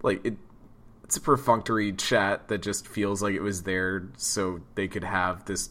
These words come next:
scene between Reyes and Ryder, because I have a gut feeling that Reyes is never going to pop up in the main quest again,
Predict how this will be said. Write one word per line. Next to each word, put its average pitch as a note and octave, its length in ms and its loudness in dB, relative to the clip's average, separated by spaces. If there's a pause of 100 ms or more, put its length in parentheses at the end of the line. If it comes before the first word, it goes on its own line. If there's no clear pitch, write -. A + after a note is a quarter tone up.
(120)
scene G2 440 0
between G2 380 -6
Reyes F#2 560 -4
and G2 180 -10
Ryder, F#2+ 460 0
because G2+ 260 -4
I A2 120 0
have C3 240 2
a G2+ 80 -2
gut G#2 340 -2
feeling G2 380 -2
that D#2+ 120 -4
Reyes F#2 380 -2
is E2+ 180 -8
never F#2 280 -4
going F#2 220 -4
to F2+ 60 -6
pop F2+ 300 -2
up F2 220 -4
in E2 100 -10
the E2+ 80 -8
main E2 300 -8
quest F2+ 340 -4
again, G2 500 -6